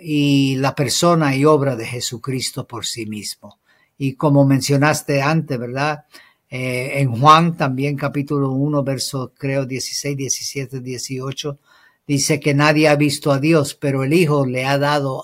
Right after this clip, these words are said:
a conocer. Entonces es a través de Jesucristo que nosotros no solamente conocemos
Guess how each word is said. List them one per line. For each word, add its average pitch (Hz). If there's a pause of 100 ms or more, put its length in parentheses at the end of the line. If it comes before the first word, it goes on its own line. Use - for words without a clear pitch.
a 135
conocer. 120 (560)
Entonces 147
es 143
a 143
través 143
de 131
Jesucristo 135
que 127
nosotros 139
no 127
solamente 139
conocemos 139